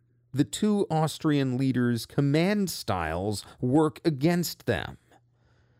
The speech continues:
Von Lauden has an opportunity to launch a surprise night attack on Frederick's army. So, instead of sticking to the plan and waiting for von Daun's army to arrive,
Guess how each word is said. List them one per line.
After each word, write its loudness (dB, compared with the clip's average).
Von 2
Lauden 4
has 2
an 0
opportunity 2
to 2
launch 4
a -2
surprise 0
night 2
attack 0
on 0
Frederick's 0
army. -2
So, 4
instead 2
of 4
sticking 0
to 2
the 2
plan 0
and 2
waiting 4
for 4
von 2
Daun's 4
army 4
to 4
arrive, 2